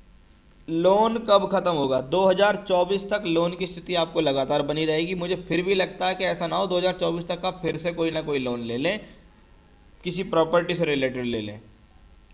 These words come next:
तो loan भले ही चौबीस तक ख़त्म कर लेंगे, लेकिन फिर आगे आपकी life में loan हो जाएगा। Business हाँ या ना? Foreign में business,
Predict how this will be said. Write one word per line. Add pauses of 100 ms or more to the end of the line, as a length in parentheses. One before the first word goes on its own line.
(140)
तो
loan
भले
ही
चौबीस
तक
ख़त्म
कर
लेंगे,
लेकिन
फिर
आगे
आपकी
life
में
loan
हो
जाएगा। (460)
Business
हाँ
या
ना? (1000)
Foreign
में
business,